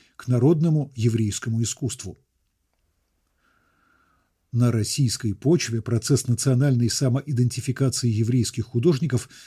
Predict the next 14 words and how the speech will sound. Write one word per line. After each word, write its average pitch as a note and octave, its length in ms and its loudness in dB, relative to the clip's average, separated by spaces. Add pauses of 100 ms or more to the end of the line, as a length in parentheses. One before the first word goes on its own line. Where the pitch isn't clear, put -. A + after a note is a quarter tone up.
(240)
проходил B2 440 2
ещё C#3+ 320 4
более C#3+ 460 4
интенсивными A#2 640 0
темпами. G#2 560 -2 (580)
В - 140 -20
тысяча B2+ 380 2
девятьсот A#2+ 420 0
пятнадцатом B2 600 0
году B2+ 260 2
в - 80 -2
Петрограде C3+ 580 2
был C#3 200 4
открыт - 460 0